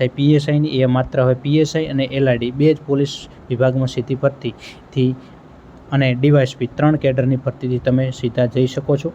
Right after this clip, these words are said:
અને યુ પી એસ સી પાસ કરી અને આઈ પી એસ, માત્ર ચાર કેડરમાં તમે સીધી ભરતીથી પરીક્ષા આપી અને પાસ થઈ શકો છો. બાકી તમામ પ્રમોટેડ રહેશે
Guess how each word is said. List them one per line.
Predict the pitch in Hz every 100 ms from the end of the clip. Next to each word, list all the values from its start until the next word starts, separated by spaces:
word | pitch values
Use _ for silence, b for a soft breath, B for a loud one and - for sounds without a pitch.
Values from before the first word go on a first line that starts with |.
| -
અને | 127 117 120 B -
યુ | 139
પી | 143 147
એસ |
સી | 143
પાસ | 135 131 131
કરી | - 123
અને | 117 117 117 - -
આઈ | 123
પી | 120 120 110
એસ, | - - B -
માત્ર | 135 131
ચાર | 127 143 147
કેડરમાં | 147 135 139 135
તમે | 135 127
સીધી | 131 120
ભરતીથી | 127 123 - 127 180 - B B - -
પરીક્ષા | 143 139 - 135
આપી | 131 139
અને | 123
પાસ | 127 123 123
થઈ | - 127
શકો | 143 143
છો. | 143
બાકી | 131 123 131
તમામ | 123 123 127 131 -
પ્રમોટેડ | 127 123 120 123 143 - - 123
રહેશે | 123 117 -